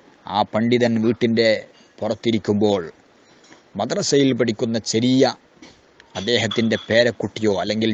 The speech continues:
ചെറിയ മകനോ മദ്രസയിൽ നിന്ന് വരുമ്പോൾ ആ പണ്ഡിതൻ എഴുന്നേറ്റ് നിൽക്കുകയാണ്. അപ്പോൾ കണ്ട ഒരാൾ ചോദിച്ചു, "നിങ്ങൾ ഇത്ര ചെറിയ കുട്ടി വരുമ്പോൾ എന്തിനാണ് എഴുന്നേറ്റ് നിൽക്കുന്നത്? നിങ്ങളുടെ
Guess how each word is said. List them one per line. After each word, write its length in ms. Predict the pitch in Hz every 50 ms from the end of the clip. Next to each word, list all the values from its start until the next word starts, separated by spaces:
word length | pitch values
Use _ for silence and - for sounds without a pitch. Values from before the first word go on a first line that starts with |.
| - -
ചെറിയ 260 | 104 110 117 113 117 113 113
മകനോ 360 | 113 113 113 127 123 120 104 92 82 - _ _ _ _ _ _ _ _ _ _ _ _ _ _ _ _ _ -
മദ്രസയിൽ 520 | - 92 104 117 127 120 - - 113 113 110 107
നിന്ന് 260 | 107 104 104 104 104
വരുമ്പോൾ 400 | 101 101 104 101 98 101 98 101 92 - - _ _ _ -
ആ 120 | 87 95 104 107 - -
പണ്ഡിതൻ 400 | 107 110 117 117 117 113 113 110 107 107 - _ -
എഴുന്നേറ്റ് 540 | 117 117 131 139 143 143 135 123 107 117 104
നിൽക്കുകയാണ്. 560 | 104 98 90 - 90 87 90 80 76 76 - - - - - - - _ _ _ _ _ _ _ _ _ _ _
അപ്പോൾ 360 | - - - - 147 143 143 139 131 117 - - - - _ _ _ -
കണ്ട 240 | 120 120 135 147 151 143 139
ഒരാൾ 220 | 131 127 123 120 117 104 -
ചോദിച്ചു, 380 | 117 107 104 98 95 - - 101 101
"നിങ്ങൾ 300 | 98 110 123 123 120 120 117 110 104 101 - - _ _ _ _ _ _ _ _ -
ഇത്ര 180 | 117 107 156 143 120 -
ചെറിയ 260 | - 135 135 151 160 160
കുട്ടി 280 | 139 127 123 104 - 127
വരുമ്പോൾ 320 | 123 120 113 110 113 110 110
എന്തിനാണ് 420 | 104 104 104 113 110 110 110 104 98 - -
എഴുന്നേറ്റ് 440 | 101 101 101 107 117 123 120 104 120 110
നിൽക്കുന്നത്? 480 | 110 107 98 95 - 101 98 101 98 98 98
നിങ്ങളുടെ 340 | 110 113 113 120 123 120